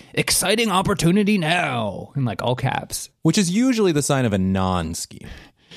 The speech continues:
Speaker 1: Mm, <laughs> you always know,
Speaker 2: <laughs>
Speaker 1: "Exciting opportunity now."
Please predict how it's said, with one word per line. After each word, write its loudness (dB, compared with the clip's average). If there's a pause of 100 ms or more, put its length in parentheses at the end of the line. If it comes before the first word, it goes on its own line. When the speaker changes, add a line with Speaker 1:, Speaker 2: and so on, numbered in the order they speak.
(160)
Speaker 1:
Mm, 0
<laughs> -2
you 0
always 2
know, 2 (180)
Speaker 2:
<laughs> -6
Speaker 1:
"Exciting 0
opportunity -2
now." 0